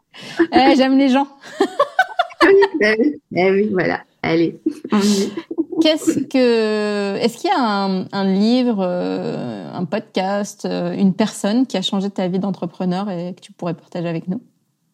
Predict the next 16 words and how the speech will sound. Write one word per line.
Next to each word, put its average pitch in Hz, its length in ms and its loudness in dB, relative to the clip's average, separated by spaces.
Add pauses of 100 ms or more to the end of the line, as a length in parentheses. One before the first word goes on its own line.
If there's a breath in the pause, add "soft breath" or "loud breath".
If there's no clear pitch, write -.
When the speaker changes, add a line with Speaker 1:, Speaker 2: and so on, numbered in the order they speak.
(320)
Speaker 1:
Une 196 160 6
phrase 202 300 0
que 190 80 -4
quelqu'un 180 280 -8
t'a 175 140 -4
dit ? 165 200 0 (800)
Speaker 2:
Oui 202 320 4
et 254 80 6
non. 247 300 4
Bon, 170 240 2
ça 196 100 0
va 190 60 4
être 185 140 0
bateau, 214 340 2
mais, 180 320 2
euh... 165 640 0